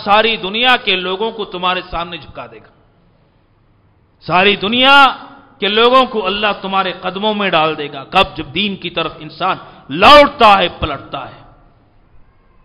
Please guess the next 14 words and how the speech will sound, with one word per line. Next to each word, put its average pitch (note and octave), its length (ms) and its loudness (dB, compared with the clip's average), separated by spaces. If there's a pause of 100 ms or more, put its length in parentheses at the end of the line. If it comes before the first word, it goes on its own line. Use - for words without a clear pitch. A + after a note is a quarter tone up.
(140)
اور B2+ 140 -6
دنیا G3 380 2
کا D#3+ 180 0
فتنہ D3+ 340 -8
یہ D3+ 200 -4
بھی E3+ 240 -8
ہے D3+ 80 -6
کہ D3 220 -12
انسان E3 380 -2 (2000)
معصیت F3 560 -2
میں F3+ 160 -8
مبتلا C#3+ 440 -6
ہو B2+ 100 -14
جائے۔ - 380 -20